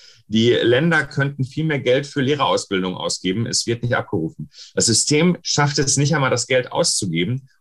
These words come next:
Und das Gleiche sehen wir, ähm, in ganz vielen anderen Bereichen. Also, und ich, ich prophezeie, die Bundeswehr wird's auch nicht schaffen. Die Bundeswehr ist auch ein, nicht so sehr wie die Schulen übrigens, aber auch ein ziemlich abgerocktes System,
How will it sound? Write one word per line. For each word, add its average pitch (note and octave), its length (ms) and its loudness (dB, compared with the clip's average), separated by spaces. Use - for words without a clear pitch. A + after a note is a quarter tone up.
Und G2 120 -2
das - 160 0
Gleiche A2 320 0
sehen G#2 200 2
wir, G#2 380 2
ähm, F#2+ 220 -4
in F#2 140 -4
ganz G2+ 240 -2
vielen F#2+ 160 -4
anderen E2+ 200 -2
Bereichen. D#2 480 -4
Also, - 260 2
und A2+ 160 2
ich, A2 220 0
ich A2+ 120 -6
prophezeie, C3+ 640 0
die A#2 80 -4
Bundeswehr B2+ 460 0
wird's A2+ 160 -4
auch - 120 -4
nicht F#2 120 -4
schaffen. - 240 -4
Die D#2 40 -6
Bundeswehr G#2+ 360 0
ist - 120 -6
auch - 180 -4
ein, G2 280 -2
nicht B2+ 260 4
so C#3+ 120 6
sehr A2 240 4
wie G#2+ 80 4
die G2+ 100 0
Schulen G2 420 2
übrigens, F2+ 440 0
aber F2+ 260 -2
auch A#2 220 0
ein G2 160 -2
ziemlich A#2 420 -2
abgerocktes G#2 680 -2
System, A#2+ 500 0